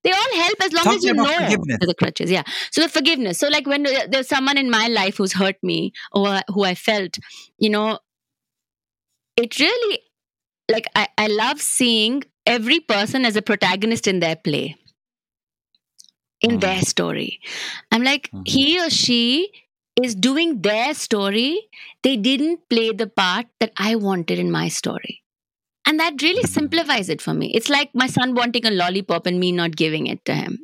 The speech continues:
Speaker 1: you know? And I'm
Speaker 2: Mm-hmm.
Speaker 1: like, so I just make it really simple and say, "I didn't get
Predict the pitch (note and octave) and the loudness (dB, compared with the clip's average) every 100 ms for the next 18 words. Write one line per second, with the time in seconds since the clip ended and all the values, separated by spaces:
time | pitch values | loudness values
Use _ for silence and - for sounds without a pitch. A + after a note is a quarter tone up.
0 | - F3 F3+ A#3 - - - - - - | -4 -2 0 -4 -8 -12 -14 -14 -4 0
1 | A#3+ C4 C#4 - _ _ _ - D4+ C#4 | 0 0 -2 -4 _ _ _ 0 0 0
2 | C4+ - - - _ A#3 A#3 C4+ D4+ C#4+ | 0 -2 -6 -10 _ 0 2 2 0 0
3 | D4 C#4+ B3+ C4 B3+ D4 - C#4+ G3+ A3+ | 0 0 0 0 0 -2 0 0 2 2
4 | B3 C4+ A3+ G3+ | 2 0 2 0